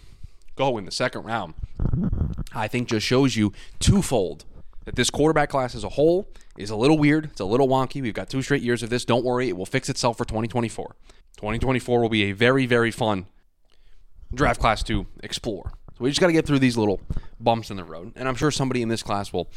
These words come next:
develop into a decent player in the National Football League, and there are a couple guys that could be franchise quarterbacks at the position. So we're not gonna completely write this group out. I think this group is better than twenty twenty-two. There's still uncertainty about it.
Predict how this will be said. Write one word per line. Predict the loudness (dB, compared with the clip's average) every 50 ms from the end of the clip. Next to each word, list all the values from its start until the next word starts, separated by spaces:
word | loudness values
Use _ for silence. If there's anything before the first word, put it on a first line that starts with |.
| -12 -12 -12 -12 -8
develop | -2 0 0 0 0 -2
into | -4 -4 -2 -2 -2 0
a | 0 -2 -4 -6 -10 -16 -20 -20 -20 -20 -20 -20 -20 -20 -14 -12 -8 -6
decent | -4 -4 -2 -4 -4 -2
player | 0 0 0 0 0 -2 -4
in | -2 0
the | 0
National | 0 0 -2 -4 -10 -10
Football | -12 -10 -4 0 2
League, | 2 2 2
and | 0 0
there | 2 2 2
are | 2
a |
couple | 2 0 0 0 2
guys | 2 2 2 2
that | -2
could | -4 -4 -4
be | -4 -4 -4 -6 -8 -20 -8
franchise | 0 2 2 4 4 2 2 4
quarterbacks | 6 6 6 6 4 0 -4 -6
at | -12
the | -10
position. | -10 -10 -12 -12 -14 -16 -16 -10
So | -2 0 0 0 0 -4 -18 -20 -20 -20 -2 2
we're | 2
not | 4 4
gonna | 2 -2 -2 -4 -8 -8 -4
completely | -2 -2 2 2 0 2 2 0
write | 4 4 4 4 2
this | -2 -4 -2
group | -2 -2 2 4
out. | 4 4
I | 4 4
think | 2 0
this | -2 -2 0
group | 0 0 2 2
is | 0 2
better | 4 4 4 4 2
than | -2 -4
twenty | -2 0 0 0 0
twenty-two. | 0 -2 -2 -2 0 0 0 0 0 -4 -6 -2
There's | 0 0 0 2
still | 0 0 0
uncertainty | -2 -2 -2 -2 -2 -2 -4 -6 -6
about | -4 -4 -4 -4
it. | -6 -10 -12 -16